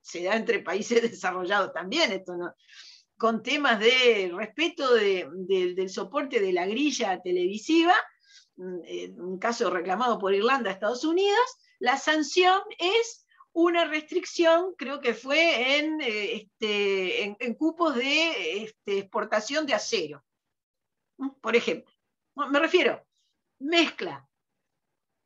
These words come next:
con valor económico, ¿no? Y validado, este, por un tratado internacional,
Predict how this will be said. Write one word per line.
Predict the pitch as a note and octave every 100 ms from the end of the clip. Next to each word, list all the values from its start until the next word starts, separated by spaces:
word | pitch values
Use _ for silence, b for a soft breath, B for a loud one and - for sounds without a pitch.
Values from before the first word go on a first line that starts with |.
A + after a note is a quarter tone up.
| _ -
con | B3
valor | G#3 C#4 A3+
económico, | D4 F#3 D#3+ C3+ -
¿no? | F#3+ C4+ -
Y | D#4+ G#4 A4 _ _ _ _ _ _ -
validado, | D4 D#4 E4 F4 D#4+ D#4+ G4+ - _ b b b _ -
este, | B3 A#3+ A#3
por | - A3
un | C4 G#3
tratado | F#3 G#3 G#3 B3+ F#3+
internacional, | F#3 G#3+ C#4 - G4+ G#4